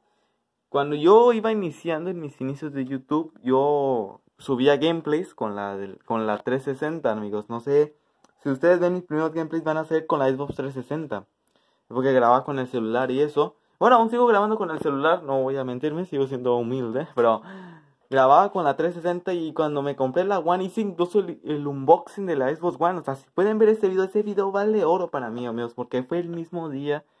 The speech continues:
que compré la consola de la Xbox One. Y aún sigo teniendo, amigos, el papel, el papel donde compré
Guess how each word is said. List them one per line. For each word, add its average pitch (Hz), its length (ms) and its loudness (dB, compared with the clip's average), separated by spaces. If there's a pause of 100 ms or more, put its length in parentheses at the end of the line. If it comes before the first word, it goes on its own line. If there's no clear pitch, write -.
(120)
que 113 140 -10
compré 113 420 -4
la 123 140 -2
consola 117 480 -8
de 110 100 -4
la 101 80 -8
Xbox 131 340 -4
One. 147 160 0 (300)
Y 240 120 2
aún 302 180 4
sigo 254 260 0
teniendo, 185 520 -4
amigos, 165 280 -10
el 120 200 -4
papel, 196 600 4 (600)
el 113 120 -12
papel 165 540 2
donde 156 340 -4
compré 123 840 2